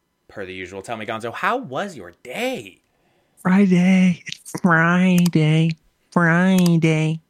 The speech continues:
Speaker 2: Friday. Yeah, Friday.
Speaker 1: Kinda hit that. You kinda hit that. Maybe a little D-,
Speaker 2: Um,
Speaker 1: D M C A there, but that's okay.
Speaker 2: Yeah,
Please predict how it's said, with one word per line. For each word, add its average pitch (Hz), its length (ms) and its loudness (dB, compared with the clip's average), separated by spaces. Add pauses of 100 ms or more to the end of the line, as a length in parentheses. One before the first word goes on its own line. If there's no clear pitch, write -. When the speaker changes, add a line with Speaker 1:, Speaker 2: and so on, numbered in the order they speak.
(380)
Speaker 2:
Friday. 185 640 -2
Yeah, 175 480 0 (300)
Friday. 185 280 -2 (540)
Speaker 1:
Kinda - 1800 -4
hit 104 180 -10
that. 110 220 -6
You 107 60 -18
kinda 113 180 -10
hit 104 160 -14
that. 120 320 -6
Maybe 127 160 -8
a 127 40 -4
little 120 120 -6
D-, 120 280 -10 (120)
Speaker 2:
Um, 139 80 -6
Speaker 1:
D 139 60 0
M 139 80 -4
C 135 160 -8
A 113 120 -6
there, 143 220 -8
but 131 140 -12
that's 113 180 -10
okay. 127 320 -12
Speaker 2:
Yeah, 123 280 -8